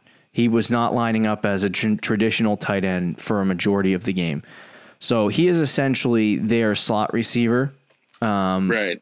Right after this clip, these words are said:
Speaker 1: and that's where he's gonna run a majority of the time. The thing that concerns me more specifically about Gesicki is that he is playing one of the best defenses in the N F L.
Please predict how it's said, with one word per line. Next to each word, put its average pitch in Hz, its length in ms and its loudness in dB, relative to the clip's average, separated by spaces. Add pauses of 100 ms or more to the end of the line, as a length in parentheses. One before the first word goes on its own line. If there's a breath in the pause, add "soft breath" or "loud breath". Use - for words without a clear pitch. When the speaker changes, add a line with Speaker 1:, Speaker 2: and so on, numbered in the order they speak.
(140)
Speaker 1:
and 110 300 -2 (160)
that's 107 260 -2
where 120 100 2
he's 110 160 2
gonna 110 200 0
run 107 220 0
a 104 60 0
majority 101 640 0
of 98 140 -2
the 92 80 -2
time. 101 420 -2 (560 loud breath)
The 123 100 0
thing 151 260 2
that 147 220 0
concerns 127 440 0
me 123 160 2
more 110 560 2
specifically 110 640 0
about 104 300 0
Gesicki 107 560 0
is 101 340 0
that 101 280 -2
he 107 200 2
is 98 140 0
playing 101 320 -2
one 101 100 -2
of 98 100 -2
the 95 60 -2
best 98 260 -2
defenses 98 460 -2
in 98 140 0
the 101 160 0
N 101 140 -2
F 92 200 -6
L. 113 360 0